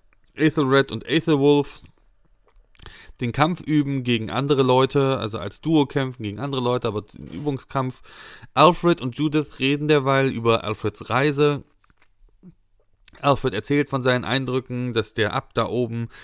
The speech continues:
zu sehr in seiner alten Welt gefangen sei und meinte, meint, ja, der glaubt, dass Gott ihn vor den Wikingern bewahrt, aber wenn wir, was uns wirklich vor den Wikingern bewahren würde, wäre, wenn wir eine Flotte bauen.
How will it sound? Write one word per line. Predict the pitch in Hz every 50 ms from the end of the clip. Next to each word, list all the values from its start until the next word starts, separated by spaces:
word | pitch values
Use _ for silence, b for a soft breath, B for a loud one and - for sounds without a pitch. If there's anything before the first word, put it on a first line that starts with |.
| B B
zu | B - - 143
sehr | 135 120 120 113
in |
seiner | 101 107 104 131 98 -
alten | 107 120 113 - 120
Welt | 120 135 151 147 -
gefangen | - 123 - 135 135 131 127 120
sei | 117 127 123 123 127 127 131 -
und | 113 117 110 107 -
meinte, | - 113 110 113 117 117 113 123 120 110 B B B B B B B B B
meint, | B 117 120 120 120 120 117 - - - - -
ja, | - 110 120 120 120 123 120 92 78 80 113
der | 113 107 120 113
glaubt, | - 117 117 117 117 110 -
dass | 104 - -
Gott | - 143 147 - -
ihn | 135 139 131 131 127 123
vor | 117 - 127 120
den | 117 117
Wikingern | 120 131 - 135 127 123 117 110
bewahrt, | 113 104 104 110 110 113 113 -
aber | 104 107 113 110
wenn | 110 117 117 117 110
wir, | 110 110 104 110
was | 120 117 - -
uns | 120 110 -
wirklich | 139 135 139 120
vor | - 123
den | 113 113 113
Wikingern | 120 120 120 120 117 113 107
bewahren | 107 104 107 107 107 110 107
würde, | 107 107 104 101 101
wäre, | 107 98 101 95
wenn | 101 98 95
wir | 101
eine | 95 95 95
Flotte | - - 143 156 - 131
bauen. | 113 127 117 117 120 120 120 120